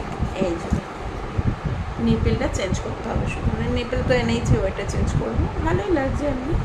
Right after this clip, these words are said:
যাই হোক, মাল্টি কালার লাগছে গ্রিনের মধ্যে। এটা থ্রি থার্টি এমএল এর আছে, মানে, অনেকটা জল ধরবে এই আর কি। এই সাইজে ছিল, পিঙ্ক কালারের ছিল।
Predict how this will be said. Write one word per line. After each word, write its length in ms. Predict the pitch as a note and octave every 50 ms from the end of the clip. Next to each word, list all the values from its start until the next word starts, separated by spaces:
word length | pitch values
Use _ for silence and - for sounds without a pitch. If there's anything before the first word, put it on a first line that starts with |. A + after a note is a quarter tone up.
| - - - - - - - - - - -
যাই 340 | - - - C4+ C#4 - - B3+
হোক, 220 | - A#3 - - -
মাল্টি 300 | C#4+ A3+ G#3+ G#3+ G#3+ B3
কালার 240 | A3 G#3 G3+ G3+ G3
লাগছে 280 | G3 F#3+ F#3 - G3
গ্রিনের 440 | F#3+ F#3+ - G#3+ F#3+ F#3+ F#3+ F#3+ F#3+
মধ্যে। 420 | F#3 F#3+ - F#3+ - - - - - D#4+ E4+ - - - - - - - - - - - - - - - - - - - - - - - - - -
এটা 260 | - - - - - - - - - - - -
থ্রি 240 | - C#4+ C#4 C4+ C4+ -
থার্টি 380 | C4+ A#3 G#3 - - A#3 A#3 A3
এমএল 280 | G#3+ G#3+ G#3 G3+ G3
এর 120 | G3 G3+ G3
আছে, 260 | G3 F3 F#3 F#3+ - - -
মানে, 120 | - G3+
অনেকটা 300 | G#3 G3+ G3+ - - A3+
জল 260 | G#3+ - B3+ F#3 F3+ -
ধরবে 320 | - - - - - A2+
এই 260 | A2+ A2+ - - -
আর 220 | - - - - -
কি। 140 | - -
এই 60 | - C4+
সাইজে 340 | - E4+ E4 F#4+ - A#4+
ছিল, 240 | A#4 - - C4+ D4+ - -
পিঙ্ক 200 | E4+ B3+ A3 G#3+
কালারের 320 | - F#3 F#3 G3 F#3+ -
ছিল। 120 | - -